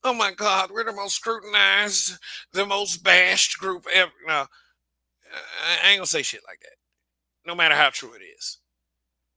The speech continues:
It's just, it's just, it's just, it, it's, it's motherfucking Tuesday.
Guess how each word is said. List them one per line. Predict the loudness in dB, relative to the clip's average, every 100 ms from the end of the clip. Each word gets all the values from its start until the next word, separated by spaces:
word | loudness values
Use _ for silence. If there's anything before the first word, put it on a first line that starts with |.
| -6
It's | -2
just, | -2 -4
it's | -6 -2
just, | -2 -4
it's | -6
just, | -4 -4 -6 _ -20 -14
it, | -6 -6 -2
it's, | -4 -4
it's | -8 -6
motherfucking | -6 -6 -4 -4 -4 -6 -6
Tuesday. | -6 -8 -10 -10 -10